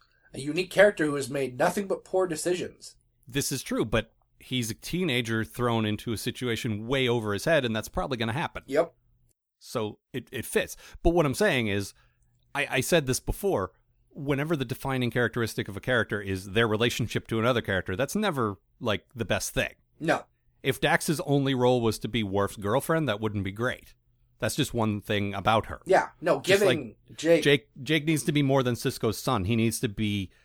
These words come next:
Speaker 2: a unique person and with his own motives and making his own stupid mistakes and all
Speaker 1: Yes.
Speaker 2: that. And, and they're doing that with him for really the first time.
Speaker 1: Yeah, absolutely.
Speaker 2: Instead of just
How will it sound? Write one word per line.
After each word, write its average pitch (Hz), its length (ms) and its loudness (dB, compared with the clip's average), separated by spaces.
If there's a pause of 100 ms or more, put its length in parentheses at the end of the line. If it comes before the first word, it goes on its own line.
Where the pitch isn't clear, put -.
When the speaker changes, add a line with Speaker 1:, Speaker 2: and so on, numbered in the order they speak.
(260)
Speaker 2:
a 110 80 0
unique 120 380 2
person 110 640 0
and 101 360 -2
with 123 200 -4
his 107 160 -2
own 107 200 2
motives 104 440 2
and 98 340 -6
making 107 320 -2
his 110 140 -2
own 104 140 0
stupid 107 340 -4
mistakes 95 520 -4
and 78 120 -4
all 78 80 -2
Speaker 1:
Yes. - 80 0
Speaker 2:
that. 82 180 0
And, 82 100 -8 (200)
and 98 240 -6
they're 110 120 -2
doing 170 260 4
that 90 120 0
with 98 100 -2
him 98 120 -2
for 110 140 -4 (140)
really 165 220 0
the 104 80 -4
first - 260 -6
time. 147 280 -8
Speaker 1:
Yeah, 156 160 2 (120)
absolutely. 127 540 -2 (800)
Speaker 2:
Instead 135 320 -2
of 127 100 -4
just 123 180 -4